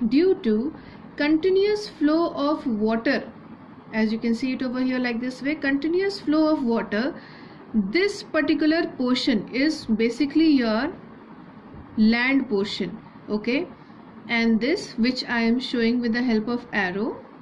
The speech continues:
this is the basically direction of river.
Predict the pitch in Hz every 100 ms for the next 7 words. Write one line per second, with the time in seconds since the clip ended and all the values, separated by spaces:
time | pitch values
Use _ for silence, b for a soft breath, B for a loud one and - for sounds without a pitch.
0 | - - - - - - B B B B
1 | - 214 254 - 349 370 - - - -
2 | 214 226 277 240 240 254 233 269 392 -
3 | B B B B - - - - - -
4 | - - - - - - - 214 190 226
5 | 220 254 254 349 330 - 247 277 277 226
6 | 226 220 214